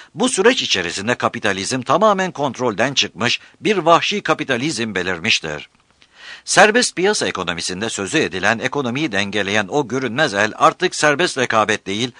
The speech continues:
mali sermayedir. Küreselleşen tekelci kapitalizm dünya ölçüsünde eşitsizlikler ve savaşlar doğuruyor.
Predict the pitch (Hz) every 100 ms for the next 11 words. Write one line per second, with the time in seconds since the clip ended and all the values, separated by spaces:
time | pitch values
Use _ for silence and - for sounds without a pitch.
0 | - 113 135 107 113 92 85 82 82 80
1 | 78 78 - _ _ - - - - 208
2 | 196 202 196 - 175 123 117 117 87 131
3 | 104 98 90 82 87 123 107 123 113 156
4 | 101 92 98 98 110 117 - 160 - 143
5 | 127 143 165 156 143 135 120 113 107 104
6 | 85 82 80 78 73 -